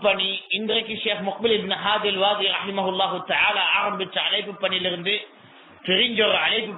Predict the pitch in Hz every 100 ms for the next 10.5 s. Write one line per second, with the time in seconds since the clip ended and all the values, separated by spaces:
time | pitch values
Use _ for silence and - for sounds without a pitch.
0 | 180 185 180 175 170 170 202 196 - -
1 | - - - 143 165 208 214 196 202 220
2 | 214 - - 190 185 202 208 208 190 185
3 | 196 214 202 196 190 180 226 214 202 180
4 | 190 185 175 175 165 160 156 143 - -
5 | - - - - - - - 175 165 190
6 | 202 220 175 185 196 208 196 180 190 185
7 | 165 170 180 165 165 156 156 160 139 156
8 | 170 202 - - - - - - 170 214
9 | 220 202 196 185 175 208 208 196 190 185
10 | 180 170 196 208